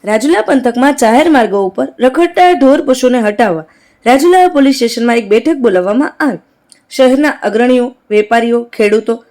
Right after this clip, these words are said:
સરપંચ તેમજ વિવિધ ક્ષેત્રના લોકો હાજર રહેલા, જેમાં વિવિધ લોકોએ વિવિધ સૂચનો આપેલા. ત્યારે આ બેઠકમાં રાજુલા નગરપાલિકાના ચીફ ઓફિસર,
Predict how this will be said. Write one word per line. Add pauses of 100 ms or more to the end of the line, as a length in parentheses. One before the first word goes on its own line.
સરપંચ (140)
તેમજ (420)
વિવિધ
ક્ષેત્રના
લોકો
હાજર
રહેલા, (320)
જેમાં
વિવિધ
લોકોએ
વિવિધ
સૂચનો (100)
આપેલા. (340)
ત્યારે
આ
બેઠકમાં
રાજુલા
નગરપાલિકાના
ચીફ
ઓફિસર,